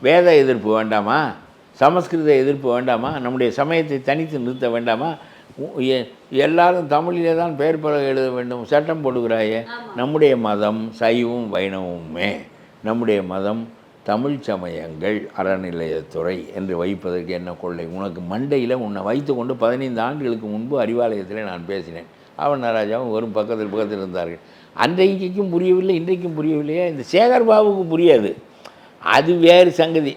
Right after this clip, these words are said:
Speaker 1: அதெல்லாம் சும்மா ஏதோ வருகின்ற ஆள்களில் ஒரு ஆளை மந்திரியாக்குவது என்கின்ற தோதிலே இருப்பவர் அவர்.
Speaker 2: ம்.
Speaker 1: ஆனால் இந்த ஆளுக்கு முதலமைச்சராக இருப்பவருக்கு புரிய வேண்டாம்?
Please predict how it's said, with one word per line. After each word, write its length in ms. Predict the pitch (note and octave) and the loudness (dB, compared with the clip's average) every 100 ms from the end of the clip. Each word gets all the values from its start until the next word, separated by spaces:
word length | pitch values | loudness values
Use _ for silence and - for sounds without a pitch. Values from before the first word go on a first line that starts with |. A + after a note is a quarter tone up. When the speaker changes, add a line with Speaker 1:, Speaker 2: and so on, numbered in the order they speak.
| - - | -10 -4
Speaker 1:
அதெல்லாம் 460 | G2 A2 D3 F3 | 0 2 2 2
சும்மா 320 | D3 D#3 F3 | -2 -4 -2
ஏதோ 260 | E3 D3 E3 F3 - - - A2+ G#2 | 0 4 4 4 -2 -20 -6 -2 2
வருகின்ற 500 | G#2 C3+ E3+ F3+ E3+ | 6 6 6 4 6
ஆள்களில் 440 | E3 E3 E3 E3 F3+ | 6 6 4 4 6
ஒரு 200 | E3+ D3+ | 6 6
ஆளை 260 | D#3+ E3+ | 4 6
மந்திரியாக்குவது 840 | E3+ C#3+ D3 D#3 D#3 C#3+ C3+ C#3 C3+ | 4 0 -4 0 2 2 0 -4 -4
என்கின்ற 420 | C3+ C3+ B2 B2 | -4 -6 -4 -2
தோதிலே 460 | A2 B2+ D#3 D3+ C#3+ | -2 0 2 2 2
இருப்பவர் 380 | B2+ G#2+ A2+ G2 | 2 0 2 4
அவர். 220 | F2+ E2+ F2 - | 2 -2 -8 -20
Speaker 2:
ம். 380 | - - - - | -20 -20 -20 -10
Speaker 1:
ஆனால் 180 | D3 C#3 | -6 -2
இந்த 200 | C#3+ D#3 | 2 6
ஆளுக்கு 320 | F3 F3 F3 | 6 4 -2
முதலமைச்சராக 800 | D3+ D#3+ F3+ E3 D3 D3+ C#3 C3 | 0 0 0 -2 -2 -2 -2 -2
இருப்பவருக்கு 400 | C3+ C3+ B2+ A#2 | -2 -4 -4 -4
புரிய 240 | C3+ D#3 | -2 -2
வேண்டாம்? 340 | D3 C3+ D#3+ | -2 -4 -10